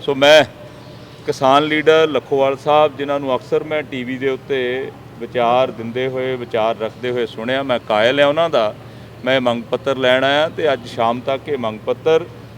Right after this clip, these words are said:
ਸਤਿਕਾਰਯੋਗ ਸਾਡੇ ਪ੍ਰਧਾਨ ਰਾਜਾ ਵੜਿੰਗ ਜੀ ਤੱਕ ਮੈਂ ਪਹੁੰਚਦਾ ਕਰੂੰਗਾ। Thank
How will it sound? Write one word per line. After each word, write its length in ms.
ਸਤਿਕਾਰਯੋਗ 680
ਸਾਡੇ 280
ਪ੍ਰਧਾਨ 520
ਰਾਜਾ 280
ਵੜਿੰਗ 280
ਜੀ 120
ਤੱਕ 260
ਮੈਂ 140
ਪਹੁੰਚਦਾ 440
ਕਰੂੰਗਾ। 440
Thank 260